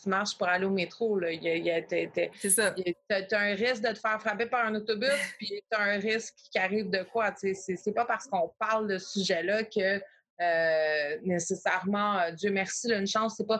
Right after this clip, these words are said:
Speaker 1: tout le monde qui a eu des expériences, euh, c'est, c'est, c'est pas toutes les femmes ou toutes les victimes,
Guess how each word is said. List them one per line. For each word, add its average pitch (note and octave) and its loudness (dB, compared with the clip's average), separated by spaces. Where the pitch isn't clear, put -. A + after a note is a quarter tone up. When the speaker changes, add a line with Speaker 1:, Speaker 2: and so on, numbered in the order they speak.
Speaker 1:
tout B3+ 0
le A3 2
monde G#3+ 2
qui G#3 0
a F3+ 0
eu F#3+ 2
des F3+ -2
expériences, F#3 0
euh, E3+ 2
c'est, E3+ -4
c'est, E3 -4
c'est - -12
pas G#3 0
toutes B3 -2
les G3 2
femmes G3+ 0
ou G3 2
toutes A3+ -4
les G3 2
victimes, - -10